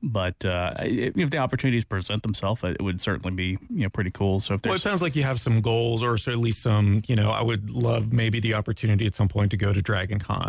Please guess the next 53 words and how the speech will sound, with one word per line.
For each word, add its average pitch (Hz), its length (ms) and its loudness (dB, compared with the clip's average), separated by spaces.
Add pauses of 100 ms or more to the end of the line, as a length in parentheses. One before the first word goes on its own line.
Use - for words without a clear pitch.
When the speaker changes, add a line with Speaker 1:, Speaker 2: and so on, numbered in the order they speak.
(140)
Speaker 1:
Yeah, 92 240 0
Speaker 2:
If 107 140 -2
I 113 80 0
Speaker 1:
yeah, 101 100 0
Speaker 2:
got 117 160 2
Speaker 1:
yeah. 101 60 0
Speaker 2:
the 113 80 0
chance 117 340 -2
to 120 80 0
go 110 240 2
to, 104 500 0 (460)
uh, 110 220 0
what's, 131 340 -2
there's 120 240 0
a 123 60 -6
couple 120 220 -2
of 104 60 0
big 107 140 2
ones 107 220 2
up 95 120 -2
in 101 80 2
New 104 60 2
York 107 400 2
too. 98 400 -4 (300)
Speaker 1:
Yeah, 233 180 0
you 208 200 0
have 185 200 0
New 180 60 4
York 165 240 0
Comic 147 300 2
Con, 127 400 2
which 127 180 0
Speaker 2:
Yep. 120 100 -2
Speaker 1:
is 110 160 -2
in, 110 340 2
I 104 60 -4
believe, 110 260 -2
October. 104 800 0
That's 104 220 -2
a 113 40 0
big 107 220 0
one. 104 720 2
Uh, 98 320 0
you 117 160 0
have, 101 380 0
uh, 95 500 0
C - 460 -2
two 107 360 0
E 104 140 -2
two, 98 320 0
which 95 220 -2
is 98 100 -6
like 87 140 -6